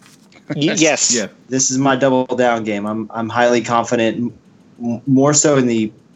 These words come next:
Speaker 4: in the poorness of the Quakes than I am in, in the strength of, of the Impact. Um, but I think the Quakes are, are really in a tailspin at the moment. I don't see them getting out of it, uh, on this long trip.
Speaker 1: All right.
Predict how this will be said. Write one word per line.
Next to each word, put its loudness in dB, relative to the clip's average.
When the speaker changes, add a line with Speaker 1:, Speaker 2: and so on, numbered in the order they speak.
Speaker 4:
in -6
the -4
poorness 2
of -2
the -4
Quakes 2
than -2
I 0
am -2
in, -4
in -4
the -2
strength 0
of, -4
of -8
the 0
Impact. 0
Um, 0
but 4
I 2
think 0
the 2
Quakes 0
are, 2
are 2
really 2
in -4
a -4
tailspin 0
at 0
the 0
moment. 2
I 2
don't 2
see -2
them -6
getting 0
out 2
of -2
it, -2
uh, -2
on 2
this 2
long 2
trip. 0
Speaker 1:
All 2
right. -4